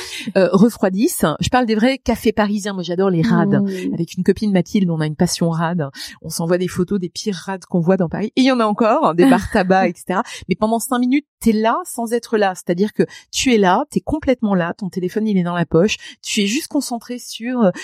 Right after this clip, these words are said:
Speaker 2: l'activité, euh, les conversations des gens d'un quartier à l'autre. En plus, les conversations, elles changent
Speaker 1: Mmh.
Speaker 2: complètement.
Speaker 1: Ah oui.
Speaker 2: Moi, j'habite aux Abbesses. Alors, c'est assez rigolo parce que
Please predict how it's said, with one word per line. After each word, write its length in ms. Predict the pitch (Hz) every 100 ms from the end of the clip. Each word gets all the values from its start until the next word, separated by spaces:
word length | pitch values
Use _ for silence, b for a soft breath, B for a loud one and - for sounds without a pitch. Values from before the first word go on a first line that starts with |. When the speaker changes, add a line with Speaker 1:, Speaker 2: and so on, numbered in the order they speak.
| B
Speaker 2:
l'activité, 1000 | 190 190 - - 214 226 - 214 214 214
euh, 100 | 190
les 140 | 175 185
conversations 560 | - 220 208 220 -
des 100 | 220
gens 160 | 214 208
d'un 140 | 170
quartier 320 | 170 208 - 202
à 40 |
l'autre. 260 | 208 277 202
En 80 |
plus, 180 | 180 175 -
les 60 |
conversations, 500 | - 175 180 190 302
elles 80 | 254
changent 280 | 233 208 202
Speaker 1:
Mmh. 20 |
Speaker 2:
complètement. 480 | 190 190 240 185 208
Speaker 1:
Ah 160 | 185 170
oui. 60 |
Speaker 2:
Moi, 80 | 175
j'habite 260 | 220 240 247
aux 160 | 196 190
Abbesses. 400 | 180 226 320 180
Alors, 220 | 175 170
c'est 140 | -
assez 220 | 180 -
rigolo 300 | 254 226 226
parce 160 | 233
que 80 | 196